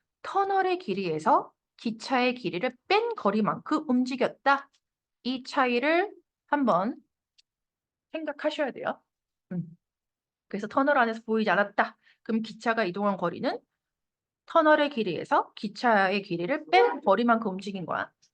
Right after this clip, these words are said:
여하튼 이 문제에선 식을 세우자면, "선생님, 더 이상 식 세울 게 없는데요?" 어, 그럼 이 자체 가지고, 거속시에 대한 식 가지고 식을 세우시면 돼요. 거속시 가지고.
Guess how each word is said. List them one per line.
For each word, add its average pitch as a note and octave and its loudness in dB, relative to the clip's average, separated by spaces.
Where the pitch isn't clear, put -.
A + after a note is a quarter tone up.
여하튼 G3+ -2
이 B3 -4
문제에선 B3 0
식을 D#4+ -4
세우자면, B3+ 0
"선생님, G4 -6
더 B3+ 4
이상 F4 0
식 - -14
세울 G4+ 0
게 E4 0
없는데요?" G#3+ 0
어, G4+ 0
그럼 G4 -4
이 C#4+ -8
자체 A#3 0
가지고, D4+ 2
거속시에 F4 -2
대한 D4 0
식 - -14
가지고 C4+ -2
식을 E4 -8
세우시면 E4+ -2
돼요. G#3+ -6
거속시 G#3+ -8
가지고. E3 -12